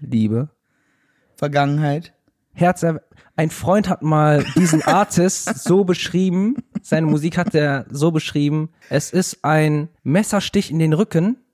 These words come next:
Speaker 1: dann dreht er die Person aber um und umarmt die Person ganz feste.
Speaker 2: What? Okay, wow, poetisch.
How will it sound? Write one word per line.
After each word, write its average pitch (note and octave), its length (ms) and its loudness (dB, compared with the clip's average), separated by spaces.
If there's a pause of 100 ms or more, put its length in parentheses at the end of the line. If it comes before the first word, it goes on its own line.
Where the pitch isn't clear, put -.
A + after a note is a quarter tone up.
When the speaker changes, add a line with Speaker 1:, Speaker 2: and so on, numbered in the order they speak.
(160)
Speaker 1:
dann B2 180 -2
dreht D#3 240 0
er D3 60 -2
die D3 120 -2
Person D3 340 0
aber C#3 160 -2
um D#3 180 0
und C#3 160 0
umarmt A#2+ 580 -2
die A2+ 60 -6
Person G#2 520 -6
ganz A#2 280 -4
feste. - 480 -10 (140)
Speaker 2:
What? - 560 -6 (640)
Okay, D#3+ 280 2
wow, C#3 240 2
poetisch. B2+ 560 -2